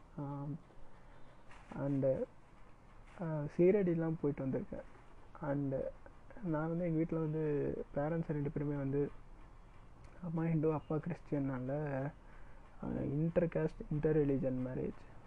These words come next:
So, இந்த சென்ஸ் வந்து இது ஏன் சொல்கிறேன்னா, இதெல்லாம் வந்து நீங்கள் நார்மல்.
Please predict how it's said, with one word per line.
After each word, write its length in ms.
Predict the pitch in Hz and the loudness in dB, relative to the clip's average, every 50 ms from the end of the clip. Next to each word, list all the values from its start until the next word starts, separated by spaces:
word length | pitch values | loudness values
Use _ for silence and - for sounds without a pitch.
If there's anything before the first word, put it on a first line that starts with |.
| - - - | -14 -8 -4
So, 260 | 160 143 143 143 143 | -2 0 0 0 0
இந்த 180 | 143 143 143 147 | 0 0 2 0
சென்ஸ் 280 | 151 - 156 165 165 - | 2 2 0 0 0 -2
வந்து 400 | 151 147 151 175 214 233 185 240 240 196 | -2 0 2 4 4 4 4 2 2 2
இது 140 | 165 175 | 4 4
ஏன் 80 | 185 247 | 4 4
சொல்கிறேன்னா, 460 | 220 - - 180 175 180 175 196 240 | 2 2 2 2 2 2 2 0 0
இதெல்லாம் 340 | 220 185 165 190 196 214 208 | 2 2 2 2 2 2 2
வந்து 180 | 202 180 175 170 | 2 0 0 0
நீங்கள் 280 | 165 156 143 139 135 | 0 0 0 0 0
நார்மல். 280 | 143 160 170 165 147 | 2 2 2 2 0